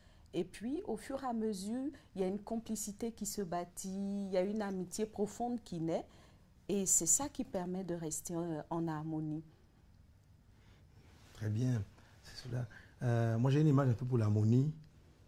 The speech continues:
Speaker 2: Euh, comme vous le savez, je fais de la musique, je joue de la guitare. Et il faut harmoniser chaque fois les cordes.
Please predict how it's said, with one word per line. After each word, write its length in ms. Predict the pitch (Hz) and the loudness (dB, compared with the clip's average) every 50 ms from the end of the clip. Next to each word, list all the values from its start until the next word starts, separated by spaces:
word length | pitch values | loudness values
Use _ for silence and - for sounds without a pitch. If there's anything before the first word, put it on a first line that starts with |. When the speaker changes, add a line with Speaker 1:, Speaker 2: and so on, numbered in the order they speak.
| - - | -8 -6
Speaker 2:
Euh, 140 | 113 104 101 - | -4 -4 -2 0
comme 160 | - 151 151 | 2 4 4
vous 60 | 139 | 4
le 60 | 131 | 4
savez, 220 | 117 - 110 107 117 | 2 2 2 0 0
je 60 | 101 | 0
fais 80 | - 127 | 0 0
de 80 | 107 107 | 2 2
la 80 | 101 | 2
musique, 420 | 98 101 95 95 120 160 - - - - - - - - | 2 0 0 0 -2 -2 -4 -8 -20 -20 -20 -20 -20 -18
je 140 | - - 110 | -12 -6 -4
joue 80 | 104 110 | -4 -2
de 40 | 120 | -2
la 80 | 110 95 | -2 -4
guitare. 440 | 90 92 85 - 135 139 147 147 147 - - - - - - - - - - - - | -4 -6 -6 -4 -2 -2 -2 -4 -6 -10 -14 -20 -20 -20 -20 -20 -20 -20 -20 -16 -6
Et 400 | - 127 120 120 117 113 117 - - - | 2 4 6 6 6 6 4 0 -2 -4
il 60 | 127 | -2
faut 120 | - - | 2 4
harmoniser 400 | 196 190 170 165 147 143 135 170 | 4 6 6 6 6 6 4 2
chaque 160 | - - 156 | 0 -2 -2
fois 120 | - 156 139 | 0 2 2
les 100 | 120 110 | 2 2
cordes. 280 | - 123 107 101 95 | 2 0 -2 -2 -4